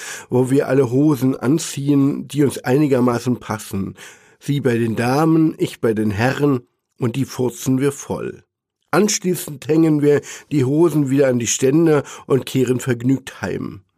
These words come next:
Wie befriedigend, sich auszumalen, dass in nicht allzu ferner Zukunft Markenklamottenkäufer in Hosen herumlaufen werden, die wir vollgepupst haben.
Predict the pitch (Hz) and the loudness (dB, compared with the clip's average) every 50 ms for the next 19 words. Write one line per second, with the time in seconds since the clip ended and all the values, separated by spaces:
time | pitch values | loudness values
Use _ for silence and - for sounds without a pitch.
0 | _ _ _ _ _ - - - _ - 151 170 165 180 170 - - - 190 208 | _ _ _ _ _ -20 -20 -12 _ -2 0 2 2 2 0 0 -4 -2 0 0
1 | 196 160 151 - - 127 117 107 - - _ _ - - - _ - 131 123 - | 0 -2 -6 -2 0 0 0 0 -2 -8 _ _ -20 -20 -20 _ -4 -4 -2 -2
2 | - - 127 135 156 - - - 135 135 127 113 110 117 123 127 127 117 - - | -2 -2 -2 -2 -2 -4 -6 -2 0 0 2 2 0 2 2 2 2 0 -4 -14
3 | - - _ - 127 117 147 156 143 135 135 123 - - - 156 151 170 165 - | -20 -10 _ -2 -2 0 0 0 2 2 2 0 -2 -6 -2 0 0 0 0 -2
4 | 151 131 - 135 123 120 120 117 110 - - 160 135 135 139 131 - - - - | -4 -2 0 0 0 2 2 0 -2 -2 -4 -4 -2 0 -2 -2 -2 -8 -4 -2
5 | 139 123 123 143 147 _ 160 147 110 - - 127 110 113 113 113 - 139 135 117 | 0 2 2 0 -2 _ -12 -14 -14 -4 -2 0 0 0 -2 -2 -2 -2 -4 -2
6 | - 117 120 123 110 110 127 131 127 - - - - - - - 143 131 117 123 | -2 0 0 0 0 2 0 0 0 -2 -6 -16 -16 -8 -2 0 2 2 4 4
7 | 156 170 180 180 175 165 131 131 131 120 127 151 175 160 143 135 131 135 123 - | 4 4 4 4 2 0 2 2 0 0 2 2 2 4 4 4 4 2 0 -2
8 | 127 123 113 127 123 123 123 131 123 110 - - - _ - 127 135 123 120 139 | -6 -2 0 2 4 4 4 2 0 -2 -6 -20 -20 _ -4 -2 -2 -2 -4 -2
9 | 151 170 185 160 127 - _ _ _ - 139 143 143 135 - 131 104 - - 139 | 2 2 2 2 0 -6 _ _ _ 0 2 2 2 2 0 -4 -6 -4 -8 -8
10 | - - - - _ - - - - 95 92 - 95 65 - | -8 -8 -20 -20 _ -12 -12 -10 -10 -8 -10 -10 -12 -14 -16